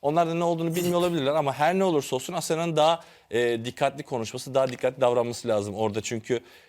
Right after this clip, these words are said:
biri sakatlanmış. E, tamam sen oyun kazanmışsın, çok da önemli bir oyun o sırada vesaire vesaire vesaire ama daha dikkatli olması lazım. Merve kısmına gelince de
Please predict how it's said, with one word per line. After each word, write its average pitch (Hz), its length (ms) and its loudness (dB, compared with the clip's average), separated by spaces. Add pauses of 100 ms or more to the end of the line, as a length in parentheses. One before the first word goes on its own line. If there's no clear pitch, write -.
(120)
biri 127 200 0
sakatlanmış. 123 800 -2 (400)
E, 107 400 2
tamam 135 200 2
sen 139 140 -2
oyun 123 200 -2
kazanmışsın, 127 520 -4
çok 127 220 -6
da 135 60 2
önemli 131 360 0
bir 127 40 -2
oyun 131 200 4
o 131 60 0
sırada 127 400 0
vesaire 131 420 2
vesaire 135 340 0
vesaire 143 380 0
ama 196 180 -2 (280)
daha 170 200 4
dikkatli 135 320 -2
olması 110 240 -4
lazım. 101 200 -4
Merve 151 260 0
kısmına 170 360 -4
gelince 160 400 -2
de 156 120 -2